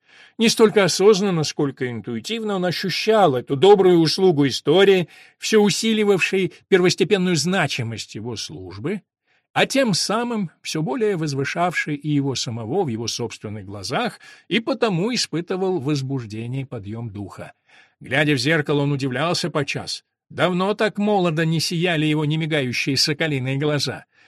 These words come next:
И он расправлял плечи, удовлетворённо напевал под нос на чистейшем русском языке: "Мы рождены, чтоб сказку сделать былью". Жена, разделявшая его ожидания, тоже была в хорошем настроении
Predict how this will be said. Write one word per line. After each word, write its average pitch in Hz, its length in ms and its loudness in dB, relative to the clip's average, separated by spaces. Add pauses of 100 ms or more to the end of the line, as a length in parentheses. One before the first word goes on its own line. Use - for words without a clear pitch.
(260)
И - 100 -10
он 151 200 2
расправлял 151 640 0
плечи, 131 500 -2
удовлетворённо 131 760 -2
напевал 143 600 -2
под 107 220 -8
нос 127 380 -6
на 107 120 -14
чистейшем 185 720 -4
русском 180 380 0
языке: 143 560 -4 (400)
"Мы - 180 -12
рождены, 123 1000 -4
чтоб - 300 -10
сказку - 680 -6
сделать 117 500 -4
былью". 202 760 -2 (380)
Жена, 175 600 -2
разделявшая 135 640 -4
его 160 80 -2
ожидания, 156 480 -2
тоже 143 480 -2
была 110 320 -8
в - 60 -16
хорошем 120 420 -8
настроении 202 720 -4